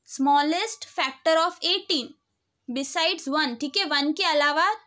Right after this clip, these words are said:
सबसे स्मॉलेस्ट फैक्टर एटीन का कौन सा होता है? टू।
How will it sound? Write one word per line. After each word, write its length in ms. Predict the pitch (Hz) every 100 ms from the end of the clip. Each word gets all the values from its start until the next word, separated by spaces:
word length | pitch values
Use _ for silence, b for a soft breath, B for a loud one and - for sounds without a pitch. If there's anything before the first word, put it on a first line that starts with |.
| _ -
सबसे 280 | 294 - 349
स्मॉलेस्ट 480 | 330 208 311 339 359
फैक्टर 300 | 311 349 330
एटीन 340 | 320 320 330
का 100 | 339
कौन 220 | 339 320
सा 120 | 302 349
होता 300 | 311 311 339
है? 80 | 494 - _ -
टू। 300 | 381 311